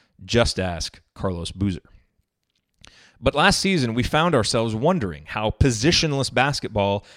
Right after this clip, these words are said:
had seemingly morphed into role-less basketball, and how the team's play had suffered as a result. Who was best suited to run the point? Who was best suited to come off the bench?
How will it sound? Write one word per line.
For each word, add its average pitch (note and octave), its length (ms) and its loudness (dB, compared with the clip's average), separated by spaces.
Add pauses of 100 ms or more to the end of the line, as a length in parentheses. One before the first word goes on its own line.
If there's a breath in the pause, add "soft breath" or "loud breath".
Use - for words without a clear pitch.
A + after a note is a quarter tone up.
(100)
had B2+ 160 -2
seemingly D#3+ 440 -2
morphed A#2+ 320 0
into C3 440 2
role-less A2 800 2
basketball, E2+ 720 -8 (460 soft breath)
and B2 100 -4
how C#3 60 2
the B2+ 80 2
team's F3 380 -2
play F#3 300 2
had B2 160 -2
suffered A2 420 -2
as A#2 180 -2
a A#2+ 60 0
result. B2 460 0 (420)
Who G3 120 -2
was A3+ 120 2
best F3+ 240 4
suited E3+ 300 -2
to - 100 -2
run D3 160 2
the D3+ 80 -4
point? - 380 -6
Who F#3+ 120 0
was G3 180 -2
best E3+ 240 0
suited D3+ 300 0
to C#3+ 80 -8
come D3+ 180 -4
off C3+ 200 -2
the - 60 -10
bench? - 380 -8